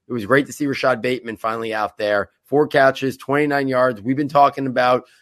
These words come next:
you know, checking with his owner, make sure they weren't getting annoyed that he wasn't there. And here's the thing. Don't look now. The Baltimore Ravens can pass the ball and throw for three hundred fifty yards a game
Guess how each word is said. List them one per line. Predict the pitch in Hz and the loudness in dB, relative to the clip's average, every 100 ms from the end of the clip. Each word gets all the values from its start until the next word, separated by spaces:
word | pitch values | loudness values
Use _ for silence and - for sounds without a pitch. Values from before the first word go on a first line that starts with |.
| _ | _
you | - 131 | -10 -6
know, | 110 | -6
checking | - 135 135 156 | -2 -2 -2 -2
with | 156 | -2
his | 156 143 | 0 0
owner, | 147 147 147 | 0 0 -2
make | 135 117 - | -2 -4 -4
sure | 135 | -4
they | 135 | 0
weren't | 139 139 143 143 | 0 0 -2 -4
getting | 135 143 143 143 | -4 -2 -2 -2
annoyed | 135 135 139 139 | -2 2 2 2
that | 139 | 0
he | 139 | -2
wasn't | 135 135 139 139 | 0 0 0 0
there. | 139 135 135 135 131 - - _ _ _ _ | 2 4 6 4 2 -2 -18 _ _ _ _
And | 147 127 | -10 0
here's | 175 190 | 2 2
the | 117 | -4
thing. | 104 151 180 107 80 - _ _ _ _ | -4 -2 -2 -2 -10 -20 _ _ _ _
Don't | 107 160 190 | 4 4 4
look | 175 180 - | 0 -2 -2
now. | 117 123 143 156 196 180 - _ _ _ _ _ _ _ | -4 0 2 2 0 -2 -10 _ _ _ _ _ _ _
The | - | 0
Baltimore | 110 185 170 151 | 6 6 4 -2
Ravens | 135 151 147 131 | 0 -2 -2 -6
can | - | -8
pass | 123 131 143 | -2 0 0
the | - | -2
ball | 120 107 101 101 | -2 0 -2 -4
and | 131 107 | -8 -2
throw | 127 143 | 2 2
for | 131 | 0
three | 123 131 | -6 -4
hundred | 131 123 123 | -4 -4 -6
fifty | 131 131 - | -6 -6 -6
yards | 117 127 131 110 | 0 2 2 -2
a | 107 | -6
game | 123 151 127 113 110 | -4 -2 -2 -4 -8